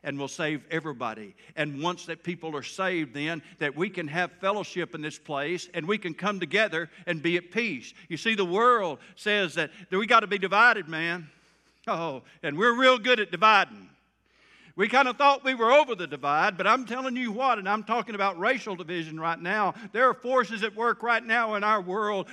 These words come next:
that are working as never before. I've never seen it in my lifetime, and I grew up in the sixties. Working so hard to divide us racially. Well, I'm gonna tell you something.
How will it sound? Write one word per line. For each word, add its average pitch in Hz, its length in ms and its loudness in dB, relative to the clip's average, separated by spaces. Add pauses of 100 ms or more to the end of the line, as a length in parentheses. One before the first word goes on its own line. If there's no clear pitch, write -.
that 202 140 2
are 196 60 0
working 254 500 -2
as 208 180 -2
never 339 440 2
before. 349 460 -2
I've 339 240 2
never 330 240 0
seen 320 240 -8
it 330 120 -6
in 330 60 -18
my 302 160 0
lifetime, 320 560 -4
and 311 80 -4
I 330 160 2
grew 330 260 -2
up 339 160 0
in 330 60 -14
the 311 100 -8
sixties. - 800 -12 (2500)
Working 185 260 -6
so 165 180 -12
hard 147 340 -10
to 127 60 -18
divide 117 440 -10
us 113 160 -20
racially. 107 520 -18
Well, 127 120 -14
I'm 190 80 -10
gonna 170 100 -14
tell 143 160 -18
you 113 140 -18
something. - 260 -20